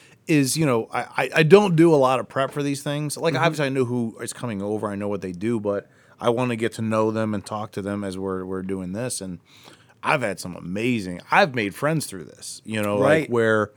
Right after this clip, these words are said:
Speaker 1: I, I mean, I, I can think of, like, five, six people right now that are friends that I have, just have dinner with.
Speaker 2: Yeah.
Speaker 1: You know, like, we get done because it turns out, 'cause I'm like, "Hey, man, I never thought I'd make friends after forty."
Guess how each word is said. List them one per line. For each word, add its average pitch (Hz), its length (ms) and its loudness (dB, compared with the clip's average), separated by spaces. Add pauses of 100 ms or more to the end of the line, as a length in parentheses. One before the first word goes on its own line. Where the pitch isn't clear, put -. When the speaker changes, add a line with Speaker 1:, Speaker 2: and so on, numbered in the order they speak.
(460)
Speaker 1:
I, 120 420 0
I 120 80 -2
mean, 120 220 -4
I, 123 220 -6
I 151 100 4
can 123 160 -6
think 98 160 -8
of, 98 100 -4
like, 101 240 -4 (360)
five, 120 460 -2
six - 220 -8
people 131 300 -4
right 107 160 0
now 107 120 -2
that 110 140 -2
are 101 60 0
friends 139 320 -4
that 98 80 -4
I 98 60 -2
have, 98 120 -6
just 107 160 -10
have 107 160 -8
dinner 107 260 -6
with. - 360 -14 (200)
Speaker 2:
Yeah. 165 260 -4
Speaker 1:
You 151 100 2
know, 147 80 6
like, 135 180 2
we 127 120 0
get 123 260 0
done 143 260 4
because 113 320 -4
it 98 160 -18
turns 123 280 -6
out, 151 280 2 (160)
'cause 165 100 -6
I'm 175 100 0
like, 160 160 4
"Hey, 175 120 0
man, 127 240 0 (240)
I 139 80 -6
never 156 160 0
thought 104 120 2
I'd 98 60 0
make 104 140 -4
friends 110 300 -4
after 101 240 -2
forty." 107 420 -4